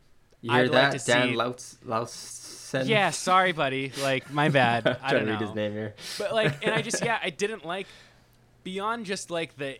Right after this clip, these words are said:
Speaker 2: image quality and the look of it,
Speaker 1: Yeah.
Speaker 2: which I wasn't super stoked on. You know, pretty cool, but, uh, you know, not exactly my thing,
Speaker 1: That's
Speaker 2: but,
Speaker 1: more aesthetic
Speaker 2: like
Speaker 1: than,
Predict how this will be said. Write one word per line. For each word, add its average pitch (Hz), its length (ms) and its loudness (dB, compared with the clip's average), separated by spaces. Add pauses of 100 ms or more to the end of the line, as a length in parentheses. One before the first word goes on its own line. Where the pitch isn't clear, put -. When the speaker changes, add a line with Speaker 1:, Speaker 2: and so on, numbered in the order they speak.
(100)
Speaker 2:
image 175 320 -6
quality 156 380 2
and 127 120 -8
the 113 60 -10
look 123 380 -6
of 120 160 -2
it, 120 160 -2
Speaker 1:
Yeah. 101 80 0
Speaker 2:
which - 140 -4
I 139 80 -2
wasn't 127 460 -6
super 151 500 -8
stoked 117 520 -10
on. 113 340 -10 (420)
You 302 160 -10
know, 139 180 -4 (160)
pretty 349 180 -4
cool, 170 320 -4
but, 156 200 -8 (440)
uh, 151 80 -6 (120)
you 196 120 -10
know, 131 100 -6
not 160 320 -2
exactly 147 320 -6
my 123 100 -6
thing, 175 160 -10
Speaker 1:
That's 180 180 0
Speaker 2:
but, 214 60 -6
Speaker 1:
more 160 120 8
aesthetic 113 440 4
Speaker 2:
like - 60 -16
Speaker 1:
than, 101 200 0